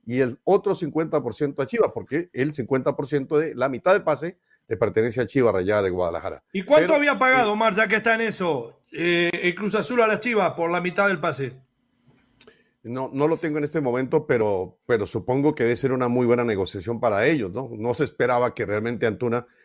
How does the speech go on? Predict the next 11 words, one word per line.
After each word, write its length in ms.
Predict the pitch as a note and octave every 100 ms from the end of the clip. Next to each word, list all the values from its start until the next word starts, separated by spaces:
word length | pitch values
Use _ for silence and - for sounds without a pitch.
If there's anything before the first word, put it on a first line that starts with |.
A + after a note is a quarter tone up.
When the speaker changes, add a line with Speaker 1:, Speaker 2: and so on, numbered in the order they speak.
| _ _
Speaker 1:
fuera 200 | A#2+ B2
a 20 |
tener 240 | A2 G2+
este, 520 | A2+ - B2 G#2+ F2 - _ _ _ _ _
este 300 | C3 C3+ D#3+
despertar 760 | B2+ A2+ A#2 A2 C3+ C#3 D3 D3+ _ _
y 180 | A2 B2
este 140 | D#3+
atractivo 600 | C3 A#2+ - C#3+ D3 C#3+
desde 180 | A#2 F2
Europa. 500 | A2+ G3+ F3 F2 -